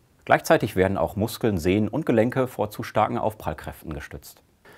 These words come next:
Denn man muss sich vorstellen, dass mit jedem Laufschritt das zwei- bis vierfache des Körpergewichtes auf dem Bewegungsapparat lastet. Eine Unterstützung unter dem Mittelfußbereich und an der Innenseite des Schuhs bieten auch Überpronierern, die also in der Laufbewegung etwas zu stark nach innen einknicken,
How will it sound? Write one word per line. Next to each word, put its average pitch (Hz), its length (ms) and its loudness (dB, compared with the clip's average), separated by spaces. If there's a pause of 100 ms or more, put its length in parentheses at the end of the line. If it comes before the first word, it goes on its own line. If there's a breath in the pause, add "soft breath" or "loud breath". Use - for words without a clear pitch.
(140 loud breath)
Denn 135 120 8
man 131 100 10
muss 139 120 6
sich 101 120 4
vorstellen, 117 380 4
dass - 240 0
mit 101 160 -2
jedem 135 240 4
Laufschritt 113 440 6
das 85 120 -2
zwei- 104 240 6
bis 110 120 4
vierfache 104 480 2
des 95 160 -2
Körpergewichtes 78 760 -2 (260 loud breath)
auf - 200 6
dem 107 100 4
Bewegungsapparat 101 760 4
lastet. - 440 -8 (340)
Eine 107 160 2
Unterstützung 143 560 2
unter 127 200 6
dem 92 180 6
Mittelfußbereich 135 1000 2 (300 loud breath)
und 151 320 0
an 101 80 4
der 101 120 2
Innenseite 131 460 6
des 113 300 0
Schuhs 123 340 0
bieten 101 300 -2
auch 92 220 -6
Überpronierern, 113 760 4
die 95 80 0
also 90 240 2
in 82 120 -4
der 80 80 -2
Laufbewegung 107 600 4
etwas 101 300 -6
zu 101 100 -6
stark 104 260 4
nach 95 140 -6
innen 85 240 -2
einknicken, 110 640 -2